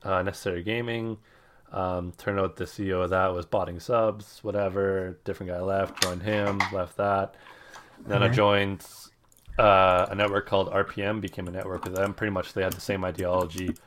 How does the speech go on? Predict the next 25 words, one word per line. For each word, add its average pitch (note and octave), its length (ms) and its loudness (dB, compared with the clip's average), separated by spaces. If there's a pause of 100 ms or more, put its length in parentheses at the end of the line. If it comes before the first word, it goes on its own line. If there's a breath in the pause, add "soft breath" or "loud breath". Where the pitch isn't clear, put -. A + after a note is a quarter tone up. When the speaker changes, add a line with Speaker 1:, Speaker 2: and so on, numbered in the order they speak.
(140)
Speaker 1:
as E2+ 100 -14
Freedom, B2 460 2
except C3 260 2
for G#2 60 -4
the G#2 80 -2
fact G2 240 6
that F#2 80 -6
you F2+ 40 -8
couldn't G#2 220 -4
get F#2+ 140 0
out F#2 160 4
of F#2 100 -2
your - 80 -6
contract G#2 460 2
for F2+ 100 -14
two F2 200 -10
years. C3+ 420 0 (960 loud breath)
Speaker 2:
Yeah. C#3 180 8
Speaker 1:
But A#2+ 100 6
they B2 120 8
pretty A#2 200 2
much G#2+ 160 2
partner G#2 240 6
Speaker 2:
Yeah. G2 60 4
Speaker 1:
anyone. F#2+ 400 2